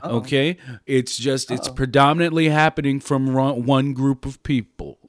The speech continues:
Speaker 2: Okay? And I don't even have to tell you which one it is. I'm sure you can guess.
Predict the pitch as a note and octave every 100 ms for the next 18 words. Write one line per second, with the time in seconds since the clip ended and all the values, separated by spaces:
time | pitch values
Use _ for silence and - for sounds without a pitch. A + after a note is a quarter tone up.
0 | G2 F#2 - B2 B2+ D#3 - - C#3+ A2+
1 | A#2 A#2+ C#3 D3 D3+ D3+ D3 D3 - C#3+
2 | - F#3 F#3 D#3 A#2+ G#2+ A2 G2+ F#2+ F2+
3 | E2 D2+ - C#2+ A#2 G#2+ C#3 B2+ C3 -
4 | D#3+ B2+ G2+ - -